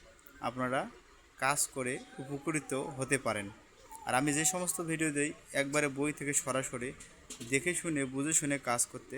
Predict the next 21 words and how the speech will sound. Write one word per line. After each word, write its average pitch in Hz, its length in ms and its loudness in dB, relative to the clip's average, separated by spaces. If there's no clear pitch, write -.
যেন 120 200 -6
পারেন। 101 320 -4
স্বামী 143 340 0
স্ত্রী 165 280 -2
অথবা 147 340 2
দুজনের 139 380 0
লোকের 127 260 -2
মধ্যে 127 400 0
ঝগড়া 131 420 4
বিবাদ 135 400 2
হইয়া 127 460 4
অমিল 131 360 4
হইলে 123 360 0
নিষিক্ত 160 360 -4
নকশাটি 143 480 -2
ঘোড়ার 120 420 2
খুরের 143 400 -2
উপর 131 240 -6
লিখিয়া 143 460 0
আগুনে 117 420 2
জ্বালাইবেন। 110 460 0